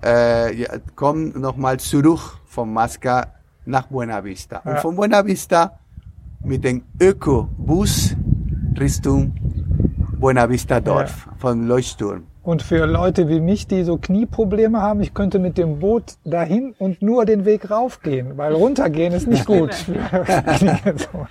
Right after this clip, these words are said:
Speaker 3: Könntest du
Speaker 2: Das
Speaker 3: auch.
Speaker 2: wäre dann die Gegenrichtung.
Speaker 1: Äh,
Speaker 2: Ja.
Speaker 1: ja, gibt es, gibt es eigenen, äh, Fischermänner, kenne ich auch, das können sie von Masca nach Garachico fahren. Ja,
Speaker 2: Okay,
Speaker 1: dauert noch
Speaker 2: ja.
Speaker 1: ein bisschen mehr, aber,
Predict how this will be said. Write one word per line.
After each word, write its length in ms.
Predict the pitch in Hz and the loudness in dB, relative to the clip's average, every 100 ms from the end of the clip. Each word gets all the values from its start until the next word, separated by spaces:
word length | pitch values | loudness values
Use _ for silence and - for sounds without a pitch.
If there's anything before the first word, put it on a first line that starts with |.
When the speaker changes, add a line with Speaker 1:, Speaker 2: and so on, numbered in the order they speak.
| - - | -14 -14
Speaker 3:
Könntest 420 | - 170 190 202 | -10 -8 -8 -10
du 40 | 240 | -8
Speaker 2:
Das 240 | 185 160 | -6 -6
Speaker 3:
auch. 40 | 151 | -2
Speaker 2:
wäre 300 | 175 170 170 | -2 -2 -2
dann 260 | 170 170 | -2 -2
die 120 | 170 | -4
Gegenrichtung. 840 | 170 190 165 147 143 - - 143 143 - - | 0 2 2 0 -4 -8 -12 -12 -14 -20 -2
Speaker 1:
Äh, 460 | 117 113 110 110 110 | 2 4 2 0 2
Speaker 2:
Ja. 140 | 143 | 2
Speaker 1:
ja, 40 | 120 | 2
gibt 180 | 135 143 | -2 0
es, 240 | 170 - | -2 -4
gibt 220 | 131 139 | -6 -2
es 240 | 170 147 139 | 0 0 2
eigenen, 580 | 147 147 160 160 156 143 | 2 2 0 2 0 0
äh, 180 | 135 131 | 0 0
Fischermänner, 800 | - 175 180 151 139 143 165 156 | -4 -2 0 0 0 2 2 2
kenne 260 | 147 143 | -2 0
ich 280 | 139 151 - | 2 0 0
auch, 280 | 123 135 170 | 2 2 2
das 240 | 180 196 | -4 -6
können 300 | - 135 156 | -4 -4 -4
sie 200 | - 147 | -4 -6
von 240 | 143 147 120 | -4 -4 -2
Masca 440 | 117 139 - 151 | 0 0 -2 -4
nach 260 | 143 135 131 | -2 -2 -2
Garachico 600 | 131 127 135 196 151 107 | -2 -2 -2 -4 -4 -6
fahren. 420 | - 95 90 82 82 _ _ _ _ - - - - _ | -4 -2 -2 -4 -12 _ _ _ _ -20 -20 -20 -20 _
Ja, 160 | - | 0
Speaker 2:
Okay, 240 | 151 - 147 | 2 2 2
Speaker 1:
dauert 360 | 117 127 131 | 4 4 4
noch 140 | 127 131 | 4 0
Speaker 2:
ja. 100 | 147 | 0
Speaker 1:
ein 160 | 120 | -2
bisschen 340 | 117 127 143 120 | -2 -2 0 0
mehr, 380 | 117 123 196 285 _ _ - _ _ _ _ _ - - - - | 0 0 -2 -4 _ _ -20 _ _ _ _ _ -20 -16 -10 -4
aber, 760 | 117 117 113 110 107 104 95 | -2 0 0 0 0 0 -2